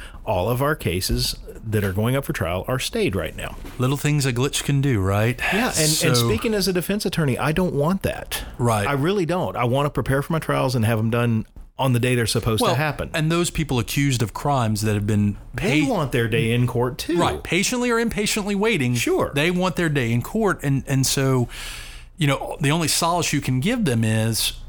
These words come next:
Speaker 2: "Hey, man," or, or "Ma'am, we're gonna get you your day in court, but we need to do it the right way. We have to fix this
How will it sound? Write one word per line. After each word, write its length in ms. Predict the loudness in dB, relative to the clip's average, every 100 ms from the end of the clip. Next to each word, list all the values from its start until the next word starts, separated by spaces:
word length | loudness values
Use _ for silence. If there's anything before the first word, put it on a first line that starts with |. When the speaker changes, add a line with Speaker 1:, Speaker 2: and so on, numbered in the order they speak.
| -12
Speaker 2:
"Hey, 200 | -2 0
man," 360 | 2 2 0 -4 -14 -6
or, 220 | -2 -2 -6 -14 -6
or 260 | -2 0 -2 0
"Ma'am, 460 | 2 2 2 0 -2 -12 -12 -14 -16 -18 -18 -20 -20 -20 -14
we're 260 | -4 0
gonna 140 | 2 0
get 280 | 0 0 0
you 60 |
your 120 | 2 2
day 160 | 2
in 100 | 0
court, 320 | 0 -2 -2 -2
but 80 |
we 140 | -2 2
need 160 | 2 2
to 60 |
do 120 | 0
it 80 | 0
the 100 | -2
right 320 | -2 0 0
way. 240 | 0 0 2
We 140 | 0
have 240 | 0 -2 -2
to 80 |
fix 360 | -4 -2 -2 -2
this 260 | -2 -2